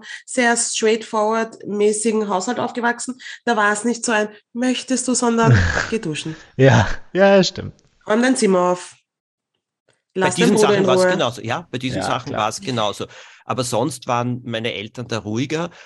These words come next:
Speaker 3: Aber bei diesen Sachen auch. Es gab gewisse Sachen, da waren sie ganz strikt. Und ich muss
Speaker 1: Ja.
Speaker 3: euch etwas sagen, ich hab keinen Schaden davon getragen. Und, äh, auf der anderen Seite eben, weil Bequemlichkeit und so, m-, m-, meine Eltern konnten schon wirklich sehr genießen.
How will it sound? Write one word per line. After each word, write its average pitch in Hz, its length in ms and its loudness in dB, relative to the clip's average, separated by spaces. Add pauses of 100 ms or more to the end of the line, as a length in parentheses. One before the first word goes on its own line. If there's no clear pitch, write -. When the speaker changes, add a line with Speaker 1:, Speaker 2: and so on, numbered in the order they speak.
(180)
Speaker 3:
Aber 123 220 -2
bei 131 120 -4
diesen 180 300 -6
Sachen 170 320 -6
auch. 180 260 -6
Es 120 140 -6
gab 113 220 -6
gewisse 127 400 -4
Sachen, 101 340 -6
da 156 140 -10
waren 87 180 -8
sie 214 300 -12
ganz - 420 -6
strikt. - 480 -8
Und 104 100 -6
ich 104 80 -8
muss 185 100 0
Speaker 1:
Ja. 175 100 0
Speaker 3:
euch 175 180 0
etwas 120 240 -8
sagen, 123 160 -4
ich 110 60 -4
hab 113 100 -6
keinen 113 180 -10
Schaden 87 340 -4
davon 107 300 -8
getragen. 95 500 -8 (360)
Und, 123 460 -2
äh, 107 800 -4
auf - 180 -6
der 123 140 -2
anderen 127 260 -6
Seite 123 360 -8
eben, 131 220 -4
weil 117 120 -2
Bequemlichkeit 123 840 -8
und 123 120 -10
so, 156 160 -12 (360)
m-, 131 320 -10
m-, 120 1040 -4
meine 120 240 -2
Eltern 123 300 -8
konnten 135 300 -8
schon 190 240 -8
wirklich 107 260 -12
sehr 90 160 -8
genießen. 92 640 -12